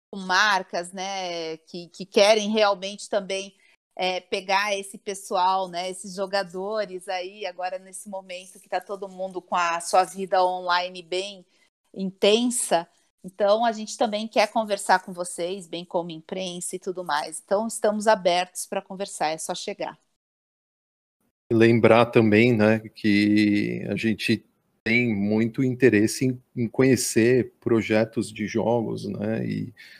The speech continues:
Speaker 2: e jogos publicados ou não, né, que tenham esse viés, né, da, da diversidade cultural, da inclusão social, do empoderamento, né? A gente tem interesse em conhecer esses projetos, então também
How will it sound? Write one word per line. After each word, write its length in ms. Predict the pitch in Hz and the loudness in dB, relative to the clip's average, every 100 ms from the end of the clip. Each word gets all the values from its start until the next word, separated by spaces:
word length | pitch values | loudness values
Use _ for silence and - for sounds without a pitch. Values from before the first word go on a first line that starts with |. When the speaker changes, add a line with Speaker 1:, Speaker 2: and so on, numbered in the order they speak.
| _ _ | _ _
Speaker 2:
e 60 | 104 | -2
jogos 500 | 110 107 113 98 - | 4 4 4 -2 -8
publicados 840 | - 101 107 - 117 104 107 104 | -6 -2 0 0 2 4 2 0
ou 160 | 110 104 | 0 0
não, 360 | 104 104 120 | -2 -2 -4
né, 200 | 98 101 - | -6 -8 -10
que 120 | - | -20
tenham 460 | - 113 127 123 107 | 2 6 8 8 6
esse 220 | 98 - | 4 0
viés, 520 | 104 104 107 120 113 | 4 8 8 6 4
né, 200 | 107 110 | 2 2
da, 320 | 107 - 107 - _ _ _ _ - | 2 -2 -4 -8 _ _ _ _ -2
da 100 | 101 | 0
diversidade 720 | 101 101 110 - 104 110 104 | 2 2 0 0 2 2 2
cultural, 720 | - 101 - 104 104 110 117 | 0 -4 2 4 6 6 6
da 140 | 98 110 | 2 -2
inclusão 460 | 101 107 98 107 | 0 -2 0 0
social, 800 | 101 107 - - 98 110 107 98 - - - - _ - | 0 -2 -2 2 4 6 6 4 -4 -18 -20 -20 _ -2
do 160 | 107 | 4
empoderamento, 1080 | 110 107 110 110 107 95 101 113 110 101 92 - _ | 6 6 6 8 8 6 4 4 2 -6 -10 -16 _
né? 220 | 175 156 101 | -10 -8 -8
A 60 | |
gente 360 | 98 104 - - | -8 -10 -12 -4
tem 200 | 110 113 | 0 0
interesse 600 | 127 131 117 117 123 120 | 2 4 6 6 2 -4
em 60 | |
conhecer 380 | 113 110 98 - | -6 -4 -4 -4
esses 220 | 107 - | -4 -6
projetos, 520 | - 113 101 104 104 127 | -6 0 0 0 -2 -2
então 260 | 104 104 | -4 -4
também 440 | 101 110 107 120 | -2 0 0 -2